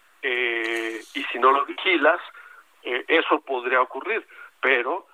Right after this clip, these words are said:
lo puedes hacer de una manera regulada y vigilada. Sí, eso, eh, debe ser parte del mismo, del mismo sistema, por supuesto.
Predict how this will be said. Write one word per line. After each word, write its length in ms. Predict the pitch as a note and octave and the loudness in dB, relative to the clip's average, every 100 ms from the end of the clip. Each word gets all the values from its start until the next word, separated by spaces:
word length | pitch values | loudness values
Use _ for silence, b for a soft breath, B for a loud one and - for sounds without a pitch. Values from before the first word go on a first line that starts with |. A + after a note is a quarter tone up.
| _ | _
lo 180 | B2 A2+ | -8 -2
puedes 320 | A#2+ C3 C#3 | 0 0 -2
hacer 300 | D#3 G3 G3+ | 0 4 4
de 100 | D3+ | 4
una 100 | C3 | 0
manera 400 | C3+ C3 C3+ C3+ | 0 2 4 4
regulada 580 | D3 D#3+ E3+ C#3+ C3+ F#3 - | 4 2 4 6 4 -2 -12
y 80 | - | -16
vigilada. 560 | E3+ - F#3 A#3 B3+ - b b _ - | -12 -6 4 6 6 2 b b _ -10
Sí, 240 | - - | -10 -6
eso, 460 | - C#3+ - F3+ - - | -2 0 2 0 0 -2
eh, 760 | C3+ B2+ A#2+ A#2+ A#2+ A#2 A2 - B B B | 0 4 4 2 2 -2 -4 -10 B B B
debe 300 | - C#3+ D3+ - | 0 2 2 0
ser 160 | C#3 | -2
parte 480 | - C3+ C#3 - C#3+ | 2 2 2 -2 -10
del 200 | A#2+ A2 | -10 -12
mismo, 600 | A2 B2 B2 B2 A#2 A2 | -14 -18 -12 -10 -10 -12
del 140 | - G#2+ | -10 -10
mismo 260 | G#2+ C3 | -4 -2
sistema, 480 | A#2+ A2 - A#2 A2+ | -2 -4 -2 0 0
por 160 | - G#2 | -8 -10
supuesto. 400 | - - B2+ | -6 -4 -4